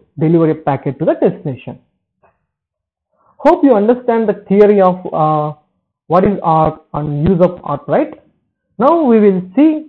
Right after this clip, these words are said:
how we can, uh, craft an arp packet by using Python, by using S K P module. Let's get started with the demo. So first, let's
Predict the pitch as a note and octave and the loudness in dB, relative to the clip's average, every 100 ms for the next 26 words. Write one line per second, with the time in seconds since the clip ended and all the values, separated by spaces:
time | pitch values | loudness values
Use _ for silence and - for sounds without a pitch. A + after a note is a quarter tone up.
0 | _ _ - A3 C#4+ A#3+ G#3+ G3+ G3 F3 | _ _ -2 0 2 0 -2 -2 -2 -4
1 | E3 D3 C#3+ - E3+ A3 B3 - - D3 | -8 -8 -8 -4 0 0 -2 -8 -4 -2
2 | D3 F3+ - E3 C#3 F#3 C4 - _ _ | -2 -4 -4 -4 -2 -4 -6 -10 _ _
3 | _ C#3 D#3 D#3+ E3 F#3+ F3+ C3 B2+ - | _ -4 -2 0 0 -4 -6 -10 -10 -6
4 | D#3+ C4+ E4 _ _ _ _ _ - D3+ | -4 -4 -8 _ _ _ _ _ -8 0
5 | E3 D#3+ D3 D4 - E3+ - - D3 F3 | 2 2 0 -4 -4 -8 -6 -6 -2 0
6 | F3+ C#4 E3 D3 - - _ _ _ _ | 0 -2 -2 -6 -8 -14 _ _ _ _
7 | _ _ _ _ _ - C#4 C4+ G#3+ A3 | _ _ _ _ _ -2 -2 -2 -4 -6
8 | - D#3+ C#3+ E3+ D#3 B3 C4+ A3 E3+ C3 | -2 -2 0 -2 -2 -2 4 4 4 -2
9 | - _ _ _ _ _ _ - - - | -10 _ _ _ _ _ _ -20 -20 -20
10 | _ _ - A3 - _ _ _ _ _ | _ _ 0 0 -2 _ _ _ _ _
11 | - C#4+ D4+ - _ _ _ _ - F#3 | 2 4 4 -2 _ _ _ _ 0 0
12 | F#3 | -2